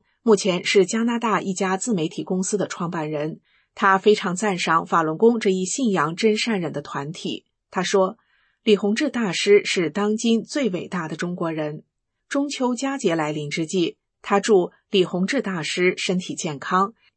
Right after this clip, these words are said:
希望法轮功真善忍的精神广为红传，让世界上更多的人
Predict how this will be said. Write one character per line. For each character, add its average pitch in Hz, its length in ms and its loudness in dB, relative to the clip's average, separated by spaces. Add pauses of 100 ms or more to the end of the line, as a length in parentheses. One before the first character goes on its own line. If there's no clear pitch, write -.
(160)
希 294 220 0
望 254 200 2
法 170 160 2
轮 151 160 0
功 190 280 6
真 190 180 0
善 190 220 0
忍 156 100 -2
的 151 100 -6
精 220 220 2
神 165 320 0
广 143 220 0
为 151 120 0
红 160 280 -2
传， 151 400 -6 (280)
让 220 260 4
世 269 220 0
界 220 160 2
上 170 320 -2
更 214 220 0
多 208 160 0
的 202 100 4
人 165 300 0